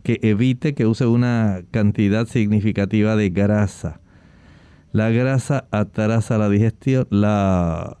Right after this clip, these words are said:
el tratamiento para que se pueda resolver el problema. Puede solicitar al médico también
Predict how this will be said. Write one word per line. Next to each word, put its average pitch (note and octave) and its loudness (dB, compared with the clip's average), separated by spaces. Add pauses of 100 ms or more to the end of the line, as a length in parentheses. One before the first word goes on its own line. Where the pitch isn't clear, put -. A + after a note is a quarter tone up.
(100)
el G#2 0
tratamiento A#2+ 0 (500)
para B2+ -2
que C3 -2
se B2 2
pueda A2 0
resolver F#2+ 0
el G2 0
problema. A2 0 (1300)
Puede B2+ 0
solicitar B2 0
al A#2+ 2
médico A#2 0
también B2+ 2